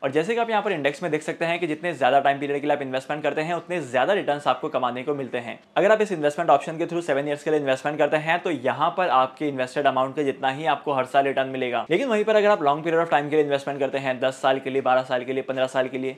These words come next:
तब यहाँ पर जो per month का अमाउंट है वो आपका ग्रो करता है और आपको बहुत ही अच्छे रिटर्न्स कमाने को मिलते हैं। तो definitely आपको स्कीम में लॉन्ग टर्म के लिए इन्वेस्टमेंट करने की ट्राई करनी चाहिए। लेकिन अगर आप लोग यहाँ पर इन्वेस्टमेंट करते हैं, तो आपको सर्टेन पॉइंट्स का ध्यान रखना है।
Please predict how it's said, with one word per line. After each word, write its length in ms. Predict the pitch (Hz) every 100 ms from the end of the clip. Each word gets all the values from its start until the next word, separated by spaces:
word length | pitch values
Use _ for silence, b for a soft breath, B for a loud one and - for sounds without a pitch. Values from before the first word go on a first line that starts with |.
| -
तब 140 | 196
यहाँ 140 | 214 190
पर 120 | 190
जो 100 | 190 185
per 100 | 175
month 200 | 151 147
का 80 | 156
अमाउंट 300 | 135 131 139
है 80 | 143
वो 100 | 143
आपका 260 | 135 151
ग्रो 240 | 139 120 127
करता 260 | 135 135
है 220 | 135 151
और 200 | 160 135
आपको 260 | 131 123 139
बहुत 380 | 123 127 127 -
ही 60 |
अच्छे 200 | 143 127
रिटर्न्स 300 | 127 123 127
कमाने 320 | 131 120 120 120
को 100 | 127
मिलते 240 | 123 113
हैं। 240 | 117 110 -
तो 80 | 143
definitely 380 | 147 196 208 220
आपको 220 | 214 214
स्कीम 260 | 208 165
में 160 | 175 185
लॉन्ग 240 | 131 131
टर्म 140 | 143 151
के 100 | 170
लिए 120 | 165
इन्वेस्टमेंट 400 | 131 127 147 147
करने 220 | 139 139
की 120 | 147
ट्राई 200 | 175 135
करनी 220 | 123 123 123
चाहिए। 420 | 123 117 117 117 -
लेकिन 160 | 180
अगर 140 | 262 226
आप 140 | 220
लोग 120 | 220
यहाँ 120 | 208 202
पर 120 | 202
इन्वेस्टमेंट 380 | 151 135 160 156
करते 180 | 151
हैं, 200 | 160 165
तो 80 | 170
आपको 280 | 151 156 151
सर्टेन 380 | 147 127 139 143
पॉइंट्स 280 | 135 135 135
का 100 | 170
ध्यान 200 | 135 127
रखना 220 | 120 120
है। 220 | 123 117